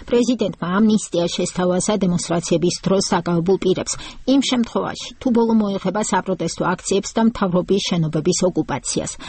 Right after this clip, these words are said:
ამნისტიის საკითხს პარლამენტი, სავარაუდოდ, დღესვე უყრის გემს. მაგრამ ოპოზიცია მეც მოითხოვს თვით პრეზიდენტის ვიქტორ იანუკოვიჩის გადადგომას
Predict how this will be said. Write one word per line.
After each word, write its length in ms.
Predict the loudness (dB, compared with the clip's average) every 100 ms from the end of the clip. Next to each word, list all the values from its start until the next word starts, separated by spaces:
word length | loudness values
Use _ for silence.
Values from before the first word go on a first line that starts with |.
| -8
ამნისტიის 680 | 0 2 2 0 -2 -2 0
საკითხს 500 | 0 0 -2 -4 -6
პარლამენტი, 540 | -2 -2 0 0 2 0
სავარაუდოდ, 580 | 0 0 2 2 0 -2
დღესვე 460 | 0 2 2 2 0
უყრის 460 | 0 -2 -4 -4
გემს. 340 | -4 -6 -6 -8 -10 -14 -6
მაგრამ 280 | -2 0 2
ოპოზიცია 560 | 2 0 0 -2 2 4
მეც 260 | 4 2 0
მოითხოვს 560 | 0 0 -6 -10 -12 -16 -14
თვით 340 | -2 0 0 -4
პრეზიდენტის 760 | -2 0 2 0 0 0 -2 0
ვიქტორ 340 | -2 -2 -4
იანუკოვიჩის 800 | -2 0 2 2 0 0 -4 -4
გადადგომას 760 | -2 0 0 -2 0 2 2